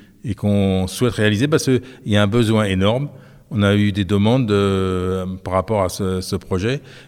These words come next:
Donc on a, on a, on a des, des grandes chances de, de pouvoir, disons, euh, que ce soit utilisé très rapidement dès que ce sera, euh, finalisé.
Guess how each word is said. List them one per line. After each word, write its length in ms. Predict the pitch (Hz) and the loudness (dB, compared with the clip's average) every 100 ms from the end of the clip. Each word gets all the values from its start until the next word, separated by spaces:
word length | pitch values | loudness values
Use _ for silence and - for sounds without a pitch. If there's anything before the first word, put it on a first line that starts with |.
| - | -6
Donc 200 | 101 92 | -4 0
on 120 | 98 | 0
a, 420 | 95 92 90 92 | 0 0 -2 -4
on 60 | 95 | -2
a, 420 | 98 95 98 95 - 113 | -4 -4 -6 -10 -14 -12
on 140 | 104 | -10
a 40 | |
des, 200 | 104 101 | -10 -10
des 260 | 95 101 98 90 | -10 -8 -10 -12
grandes 320 | 85 107 101 | -6 -2 -2
chances 320 | - 123 127 | -2 2 2
de, 140 | 98 107 | 2 0
de 180 | 95 95 | 0 -2
pouvoir, 520 | - 104 117 98 - - - - _ _ _ _ _ _ _ _ - - | -2 0 0 0 -4 -18 -20 -20 _ _ _ _ _ _ _ _ -20 -14
disons, 440 | 90 95 110 101 | -8 -2 0 0
euh, 120 | 98 90 - | -2 -6 -12
que 100 | - | -10
ce 160 | - | -8
soit 160 | 101 107 | -2 0
utilisé 600 | 101 - 104 95 127 110 | 0 0 0 2 2 0
très 200 | - 123 | -2 -2
rapidement 460 | 113 110 104 120 123 | 0 -2 0 0 0
dès 120 | 113 | -4
que 100 | - | -4
ce 120 | 117 | -8
sera, 160 | - 120 | -4 -2
euh, 960 | 113 107 104 98 95 95 95 92 92 92 - _ - - | -2 -2 -2 -4 -4 -6 -6 -8 -10 -12 -16 _ -20 -16
finalisé. 600 | - 113 104 90 82 - | -4 -2 0 -2 -6 -10